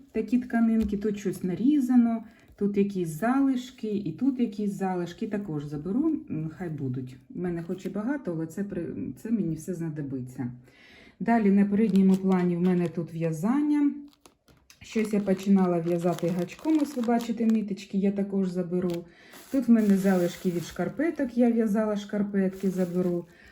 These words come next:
А тут залишки моточків, чого вони тут будуть, я також їх заберу. Це я заберу,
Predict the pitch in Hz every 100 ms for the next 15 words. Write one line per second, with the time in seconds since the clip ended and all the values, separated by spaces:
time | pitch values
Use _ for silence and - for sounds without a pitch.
0 | - 202 269 254 196 190 180 - - 185
1 | 165 165 - - 190 202 254 269 - -
2 | 202 - 185 185 175 170 165 156 156 214
3 | 240 226 165 156 151 202 202 165 165 156
4 | 143 143 135 123 - - - - - -
5 | - - - 175 170 156 156 147 208